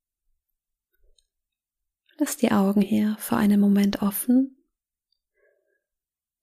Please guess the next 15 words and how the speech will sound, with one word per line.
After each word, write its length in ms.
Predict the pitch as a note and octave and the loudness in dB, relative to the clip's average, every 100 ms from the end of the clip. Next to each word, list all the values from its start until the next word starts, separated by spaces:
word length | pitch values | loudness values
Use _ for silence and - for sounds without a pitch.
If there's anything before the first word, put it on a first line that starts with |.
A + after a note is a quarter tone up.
| - | -6
Der 60 | D4+ | -4
Blick 580 | - A3+ A3 - - - | 0 -2 -2 -12 -16 -8
geht 200 | G#3+ - | -6 -2
ganz 240 | G3 G3+ | -2 0
entspannt 680 | G3+ G3 - F#3 F#3+ G3+ G3+ - | 2 2 0 0 2 2 0 -2
in 60 | G3+ | -2
den 140 | G3 | -2
Raum. 680 | G3+ G3+ G3+ G3+ G#3 G#3 G#3 - _ _ _ _ _ _ _ _ _ _ _ _ - - _ _ _ _ _ _ _ _ _ _ _ _ _ - | -2 -2 0 2 2 0 -6 -16 _ _ _ _ _ _ _ _ _ _ _ _ -20 -20 _ _ _ _ _ _ _ _ _ _ _ _ _ -2
Nimm 120 | G3+ | 0
einmal 360 | G3 G3 F#3+ | 0 0 0
wahr, 400 | F#3+ G3 G#3+ G#3 | 2 2 4 2
wo 80 | G#3+ | -2
du 180 | G#3+ G#3+ | -4 -6
hier 220 | - G#3 | -4 -4
bist. 680 | G3+ B3+ B3+ - - _ | 0 -2 -2 -10 -14 _